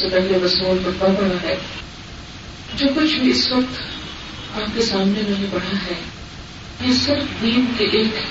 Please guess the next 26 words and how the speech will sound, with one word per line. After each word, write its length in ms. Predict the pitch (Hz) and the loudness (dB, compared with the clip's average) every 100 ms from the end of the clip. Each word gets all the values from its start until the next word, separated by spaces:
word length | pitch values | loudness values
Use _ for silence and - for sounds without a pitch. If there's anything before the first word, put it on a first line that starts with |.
| - - 208 | -8 -2 0
حصے 360 | 202 - 233 226 208 | 2 0 2 2 4
کو 60 | |
انٹرپریٹ 520 | 180 185 185 349 - | 2 2 2 0 -2
کرتا 280 | 339 294 320 | -4 -4 -4
ہے۔ 160 | 320 - - - - - - - - | -6 -8 -12 -14 -14 -16 -16 -16 -8
اس 200 | - 233 208 | -2 0 2
محفل 380 | 202 - 254 202 | 0 2 2 2
میں 140 | 185 - - - - - - - - - | 0 -2 -12 -16 -16 -14 -14 -12 -8 0
وہ 100 | 269 | 4
ایک 160 | 277 269 | 4 2
چھوٹا 340 | 311 320 320 | 2 4 4
سا 120 | 311 269 254 | 4 4 4
چراغ 280 | 202 196 202 196 | 4 4 2 2
جلانے 380 | 190 180 180 190 190 | 2 4 4 2 0
کے 60 | 180 | -2
مترادف 580 | 175 170 160 160 165 165 | -2 -2 -2 -2 -4 -6
ہے۔ 140 | 156 - - - - - - - - - - - - | -8 -8 -12 -16 -16 -14 -14 -14 -14 -14 -14 -12 0
بات 280 | 214 220 226 | 2 2 2
یہ 100 | 226 | 0
ہے 80 | 226 - | 0 -2
کہ 80 | 202 | 0
ہم 220 | 208 208 - - - - - - - - - - | 0 0 -4 -12 -14 -16 -16 -16 -16 -14 -12 -6
اس 120 | - 190 | -2 2
دنیا 280 | 190 185 202 | 2 4 4
میں 160 | 202 - - - - - - - - | 4 -2 -8 -14 -16 -16 -14 -14 -6
وہ 80 | 214 | -4